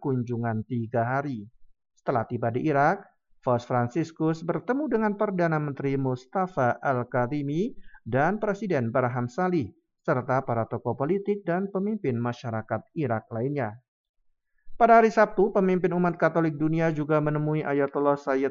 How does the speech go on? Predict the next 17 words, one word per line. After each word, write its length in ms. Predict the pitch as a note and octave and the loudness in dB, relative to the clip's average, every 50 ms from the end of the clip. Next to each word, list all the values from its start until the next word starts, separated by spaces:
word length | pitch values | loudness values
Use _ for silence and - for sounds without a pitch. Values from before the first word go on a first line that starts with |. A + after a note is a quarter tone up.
| C3+ - | -2 -2
Ali 240 | C3 C3 C3 C3 | 0 0 0 0
Sistani, 640 | C3+ C3 - C3 B2+ - - D3+ C#3 C3 A#2+ C3+ E3+ | -2 -4 -6 -10 -8 -4 -2 0 0 0 0 0 0
marja 400 | F#3 E3+ C#3 B2+ A#2+ B2+ A#2+ A#2 | 0 0 -2 -2 -2 -2 -2 -2
Syiah 240 | - C#3 C3 A#2+ A#2+ | -2 -2 -2 -2 -2
Irak 320 | C#3 C#3+ C3+ C#3 C#3 - | -2 0 0 0 -2 -2
di 160 | - G3 G#3 G#3 | -6 -8 -6 -4
kota 320 | - D3+ C#3+ C#3+ C3 B2+ | -4 -4 -2 0 0 0
Najaf 400 | B2 A#2+ A#2 A#2 A2+ A#2 A2+ - - - | 0 0 -2 -2 -2 -4 -6 -6 -4 -6
Ashraf, 480 | C#3 C#3 - F3+ D#3 D3+ D3+ D#3+ F3 - - - _ - - _ _ _ - | -6 -6 -4 -2 0 2 2 2 2 -2 -8 -18 _ -20 -20 _ _ _ -2
dan 240 | - E3 F#3+ G#3+ A#3 G#3 | 2 2 2 2 2 2
berbicara 580 | G#3+ G#3 G3+ F#3 F#3+ F3+ - G3 F#3+ F#3+ F#3+ | 2 2 2 0 -2 -2 0 0 2 2 0
secara 240 | F#3 - D#3+ D3+ D3+ D3 | 0 -2 -2 0 0 -2
tertutup 500 | - D#3 D3 - - G3+ G3+ G3 E3 A#2 | -2 -4 -4 -4 -4 -4 -2 -2 -2 -2
dengannya 480 | A2+ C3 B2 B2 C3 C3 B2+ C3 C#3 D#3 | -2 -2 -2 0 0 -2 -2 -2 -4 -4
selama 480 | D3+ - B2+ A2 A2+ A2+ A2+ A#2+ C3 C3 | -4 -4 -2 -2 0 0 -2 -2 -4 -6
satu 480 | - - - A2+ G#2+ - - A#2 A2 | -8 -8 -8 -8 -6 -6 -6 -6 -4
jam. 480 | A2 C#3 C3+ C3 A#2+ A2+ G#2 F#2+ F#2 | -2 0 0 2 0 0 -4 -6 -10